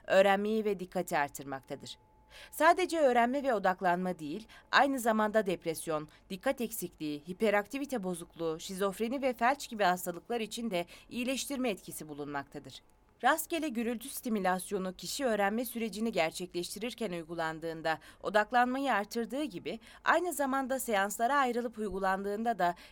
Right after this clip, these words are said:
geleceğe yönelik öğrenmelerde odaklanmayı ve etkili öğrenmeyi artırmaktadır.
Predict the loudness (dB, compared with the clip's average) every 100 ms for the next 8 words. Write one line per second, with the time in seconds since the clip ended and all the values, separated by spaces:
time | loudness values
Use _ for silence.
0 | -6 2 4 4 2 0 0 0 -2 -4
1 | 0 2 4 2 0 2 0 0 -2 0
2 | 0 2 2 2 0 -2 -2 -2 -4 -4
3 | 0 2 4 2 0 -2 -2 -2 -6 -6
4 | -6 -6 -14 -14